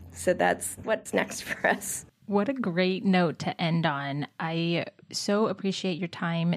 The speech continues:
Speaker 2: today, Emily, and walking us through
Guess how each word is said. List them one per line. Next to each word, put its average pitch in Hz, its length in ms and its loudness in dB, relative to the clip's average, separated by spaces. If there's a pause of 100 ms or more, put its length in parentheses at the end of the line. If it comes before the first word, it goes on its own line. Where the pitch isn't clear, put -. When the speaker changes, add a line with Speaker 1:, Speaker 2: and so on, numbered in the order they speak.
(100)
Speaker 2:
today, 175 420 2
Emily, 170 580 2
and 170 400 0 (200)
walking 180 440 2
us 180 180 -2
through 170 520 2